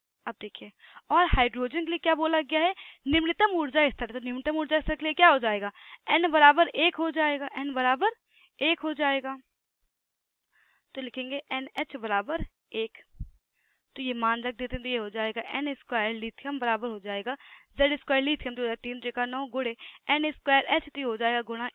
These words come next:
एक, और ये क्या हो जाएगा? अ, ये हो जाएगा बटे एक हो जाएगा, ठीक है, बटे एक का square, ठीक है। तो ये क्या बचेगा? एक ही बचेगा, तो ये हो जाएगा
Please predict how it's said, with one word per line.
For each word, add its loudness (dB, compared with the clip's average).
एक, -4
और 0
ये -6
क्या 2
हो 4
जाएगा? 0
अ, -6
ये -10
हो -12
जाएगा -8
बटे -6
एक -12
हो -20
जाएगा, -20
ठीक -16
है, -12
बटे -10
एक -8
का -2
square, -12
ठीक -14
है। -10
तो -12
ये -10
क्या -10
बचेगा? -10
एक -8
ही -4
बचेगा, -4
तो -20
ये -6
हो 0
जाएगा -4